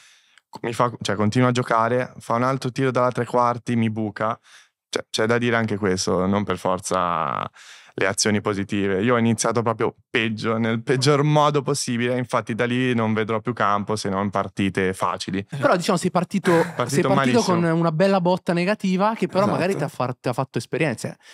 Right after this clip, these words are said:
Speaker 1: Mi ha fatto, sì, sì, tantissima esperienza perché, vabbè, il portiere che,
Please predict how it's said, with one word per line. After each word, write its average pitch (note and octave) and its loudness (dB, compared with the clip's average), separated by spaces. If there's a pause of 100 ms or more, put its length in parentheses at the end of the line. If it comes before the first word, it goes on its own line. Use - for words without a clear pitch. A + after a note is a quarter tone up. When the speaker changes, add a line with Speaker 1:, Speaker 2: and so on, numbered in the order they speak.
(180)
Speaker 1:
Mi - 0
ha - -2
fatto, C3 2
sì, C3 -2
sì, A2+ -2
tantissima C#3 2
esperienza E3 2
perché, B2+ 0
vabbè, A2+ 0
il - -8
portiere G#2+ 0
che, G2 0